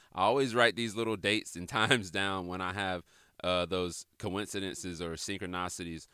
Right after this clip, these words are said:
or when something just really resonates with me. But the very next day, I grabbed my blue kyanite, I went to my van for my little morning ritual, and I pulled a card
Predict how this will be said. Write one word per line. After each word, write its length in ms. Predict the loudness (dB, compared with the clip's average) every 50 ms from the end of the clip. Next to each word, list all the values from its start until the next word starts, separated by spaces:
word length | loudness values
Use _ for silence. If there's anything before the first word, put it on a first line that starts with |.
| _ -2
or 200 | 2 2 2 2
when 120 | 2 -2
something 400 | 0 0 -2 -2 -2 -2 -6 -4
just 300 | -2 -4 -4 -4 -4 -8 _ _ _ _ _ _ _ _ -10
really 440 | -2 2 4 4 4 4 4 2
resonates 540 | 2 2 2 2 0 -2 -4 -4 -4 -6 -8
with 120 | -8 -8 -8
me. 160 | -8 -10 -6
But 220 | -4 -4 -4 -4 _ _ _ _ -10
the 160 | -4 -2 0
very 280 | 2 4 4 4 4 4
next 220 | 2 0 -2 -2
day, 280 | 0 0 2 2 0 -2 _ _ _ _ _ _ -2
I 120 | -2 -2
grabbed 320 | 0 4 6 8 8 8 6
my 140 | 4 0 0
blue 260 | 0 -2 -4 -4 -2
kyanite, 520 | 0 2 2 2 2 0 -2 -2 -2 -2 -4 -2
I 120 | 0 0 0
went 200 | 0 -2 -6 -4
to 100 | -6 -4
my 180 | -2 -2 -2 -2
van 300 | -2 -2 -2 -2 -2 -4
for 140 | -6 -6
my 160 | -6 -6 -6 -6
little 260 | -6 -4 -4 -4 -4
morning 400 | -4 -2 -2 -2 -2 -4 -4 -4
ritual, 460 | -4 -4 -4 -4 -6 -4 -4 -4 -6 _ _ _ _ _ _
and 400 | -4 -2 0 0 0 0 -2 -4 _ 0
I 120 | 0 0
pulled 380 | 2 2 2 2 2 0 -2 -4
a 60 | -4
card 540 | 0 4 6 6 6 6 4 4 2 -2